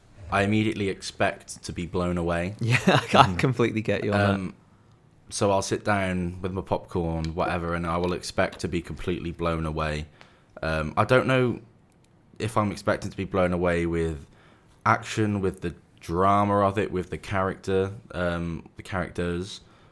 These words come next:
Speaker 1: Um, but it, in, like, in, in truth, it doesn't actually blow, it doesn't necessarily blow you away.
Speaker 2: No, it doesn't. Not at
Speaker 1: Um,
Speaker 2: all.
Speaker 1: it's a, it's more subtle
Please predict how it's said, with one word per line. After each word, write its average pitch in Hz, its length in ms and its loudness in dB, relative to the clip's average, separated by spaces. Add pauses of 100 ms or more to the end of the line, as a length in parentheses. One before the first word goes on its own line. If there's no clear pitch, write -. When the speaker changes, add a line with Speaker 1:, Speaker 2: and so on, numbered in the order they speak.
(160)
Speaker 1:
Um, 90 460 0 (800)
but - 160 6
it, 123 200 0 (840)
in, 113 320 2
like, 110 300 2
in, 113 220 0 (640)
in 110 180 0
truth, 110 300 2
it - 80 -6
doesn't 107 340 0 (400)
actually 98 440 -2
blow, 90 240 -6
it 107 100 -2
doesn't 117 240 0
necessarily 98 480 -2
blow 90 180 -4
you 85 200 -4
away. 82 280 -2
Speaker 2:
No, 95 200 0
it 90 80 -4
doesn't. 98 280 -2
Not 87 280 2
at 82 60 -4
Speaker 1:
Um, 82 60 -4
Speaker 2:
all. 104 180 -6 (1400)
Speaker 1:
it's - 160 -2
a, 98 240 2
it's - 140 -6
more 110 160 2
subtle 104 500 -2